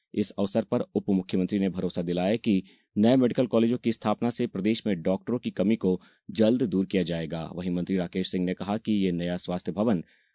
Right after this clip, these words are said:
माताओं और बहनों की सेवा के लिए उम्मीद का केंद्र बनेगा।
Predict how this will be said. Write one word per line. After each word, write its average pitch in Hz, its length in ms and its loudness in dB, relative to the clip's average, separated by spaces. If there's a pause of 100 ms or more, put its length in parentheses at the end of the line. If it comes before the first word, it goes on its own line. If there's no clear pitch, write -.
(160)
माताओं 104 420 2
और 104 160 2
बहनों 107 280 2
की 117 100 -2
सेवा 107 260 2
के 110 140 -2
लिए 110 120 2
उम्मीद 107 340 4
का 90 120 -4
केंद्र 90 380 -2
बनेगा। 80 420 -4